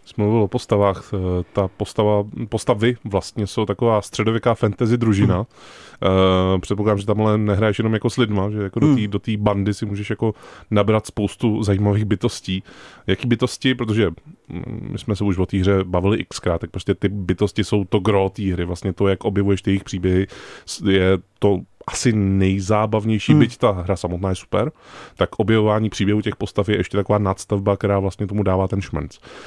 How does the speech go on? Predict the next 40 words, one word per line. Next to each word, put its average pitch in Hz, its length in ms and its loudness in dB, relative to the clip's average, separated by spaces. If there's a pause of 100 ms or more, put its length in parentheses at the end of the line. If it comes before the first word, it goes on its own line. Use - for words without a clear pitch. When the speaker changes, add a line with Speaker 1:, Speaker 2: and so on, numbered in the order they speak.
(200)
Speaker 2:
Hmm. 160 120 6
Speaker 1:
Eh, 139 100 2
jaký 117 300 0
bytosti 113 380 -2
do 92 80 2
té 98 100 -8 (260)
party 95 240 -2
můžeš 90 280 -4 (140)
přibrat? 87 360 -8 (460)
Speaker 2:
No 143 140 4
to - 100 2
je 151 60 4
právě 151 260 4
jeden 147 200 4
z - 60 -8
těch 151 140 0
největších 135 420 2
jako 143 160 0
kladů 131 480 2
nebo 131 240 2
prostě 123 260 -6
nejzajímavějších, 120 920 0
eh, 104 320 0 (400)
prvků 139 340 2
na 127 80 4
té 127 160 2
hře 123 280 2
je 123 360 4
právě 120 320 2
to, 123 180 2 (300)
ten 123 140 0
způsob, - 380 -4
kte-, 120 200 0
se 117 160 -2
kterým 123 260 0
pracuje, 117 680 2 (160)
eh, 107 160 2
zpracovává 117 720 0
ty 127 180 0
běžné 113 540 0